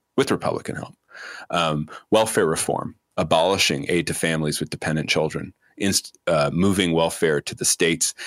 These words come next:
and instituting a work requirement is something that the right and Reagan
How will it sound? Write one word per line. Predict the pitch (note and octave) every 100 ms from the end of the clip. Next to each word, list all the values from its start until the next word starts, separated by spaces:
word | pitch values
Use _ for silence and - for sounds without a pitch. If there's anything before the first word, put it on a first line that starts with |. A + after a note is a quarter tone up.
| - - -
and | D#2+ D2+ D2+ D2
instituting | G#2 F2+ F2+ G2+ E2+ D2+
a |
work | D#2+ F#2
requirement | E2 - C#2+ B1+ C2 - _ _ - -
is | E3+
something | - E2 D#2 D#2
that | D2 C#2 _ _ -
the | E2+
right | D#2 E2 D#2+ -
and | E2
Reagan | D2+ D#2+ D#2 C#2+